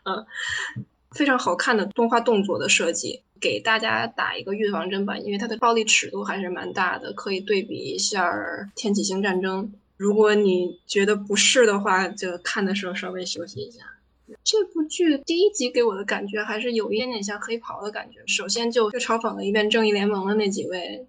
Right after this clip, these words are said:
基本上全都对应上了。而且自从男主角，也就是那个儿子，他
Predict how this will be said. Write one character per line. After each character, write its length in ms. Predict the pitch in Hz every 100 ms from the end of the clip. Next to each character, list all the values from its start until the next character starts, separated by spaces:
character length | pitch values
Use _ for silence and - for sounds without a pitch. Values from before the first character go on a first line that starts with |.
| -
基 140 | 247
本 180 | 226 202
上 180 | 220 202
全 280 | 202 226 220
都 140 | 226
对 180 | 240 220
应 160 | 208 220
上 240 | 208 196
了。 220 | 170 220 _ _
而 140 | - 247
且 240 | 285 214
自 160 | 208 269
从 160 | 254
男 160 | 226 226
主 140 | 226
角， 160 | 208 208
也 100 | 214
就 80 | 220
是 140 | 233
那 60 | 226
个 60 | 220
儿 340 | 214 190 196
子， 300 | 202 233 202
他 320 | 202 - -